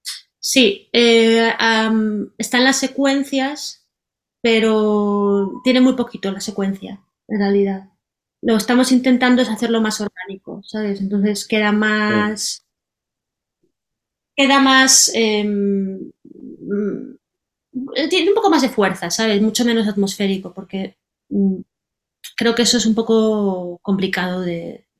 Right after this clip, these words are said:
Speaker 1: de hacer que la gente esté engage, ¿sabes? Como que esté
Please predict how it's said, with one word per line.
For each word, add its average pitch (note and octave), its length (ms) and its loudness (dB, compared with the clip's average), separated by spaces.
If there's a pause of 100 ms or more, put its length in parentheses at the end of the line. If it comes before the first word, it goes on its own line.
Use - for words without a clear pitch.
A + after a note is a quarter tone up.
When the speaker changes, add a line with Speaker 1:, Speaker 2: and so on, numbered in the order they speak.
(120)
Speaker 1:
de F3 340 -6
hacer F#3 240 -8
que F#3+ 60 -4
la F#3 100 -4
gente F#3 300 -6
esté E3+ 680 -8 (1800)
engage, G3+ 580 0
¿sabes? G#3 360 -2
Como F3 220 -10
que G3 80 -6
esté G3 1040 -2